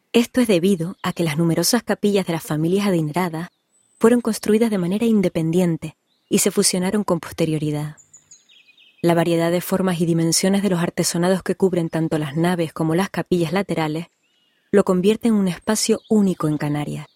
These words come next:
Son a su vez de gran interés las tallas y pinturas de distintas épocas que alberga.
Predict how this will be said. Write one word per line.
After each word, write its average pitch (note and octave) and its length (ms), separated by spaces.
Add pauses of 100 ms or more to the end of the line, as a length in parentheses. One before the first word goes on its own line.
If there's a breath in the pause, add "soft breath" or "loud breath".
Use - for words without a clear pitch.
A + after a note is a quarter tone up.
(720)
Son F#3 240
a F#3+ 60
su F3+ 160
vez F3 140
de E3 80
gran E3+ 200
interés F3 520
las E3 200
tallas G#3 360
y E3+ 80
pinturas G3 560
de F3 100
distintas E3+ 480
épocas E3 340
que E3 120
alberga. D3+ 480